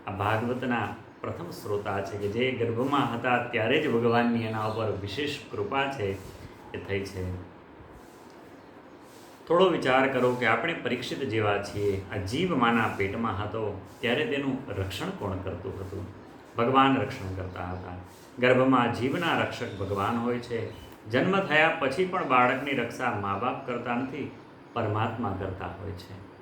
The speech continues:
બાળક બોલતું નથી, માને ખબર પડતી નથી કે બાળકને શું તકલીફ છે. મા સમજતી નથી પણ, અને બાળક બોલતું નથી.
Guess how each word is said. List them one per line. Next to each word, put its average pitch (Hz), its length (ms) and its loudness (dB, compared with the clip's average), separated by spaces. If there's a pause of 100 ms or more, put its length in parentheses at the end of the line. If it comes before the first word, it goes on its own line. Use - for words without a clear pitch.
(180)
બાળક 139 260 4
બોલતું 135 400 2
નથી, 123 340 2
માને 123 320 2
ખબર 147 320 0
પડતી 131 340 0
નથી 123 260 -2
કે 117 120 -2
બાળકને 101 500 -2
શું - 240 -8
તકલીફ 98 300 -4
છે. 95 340 -8 (580)
મા 143 200 0 (120)
સમજતી 123 400 -2
નથી 113 480 -2
પણ, 117 80 -6
અને 135 200 -4
બાળક 131 360 4
બોલતું 113 460 -2
નથી. 98 320 -6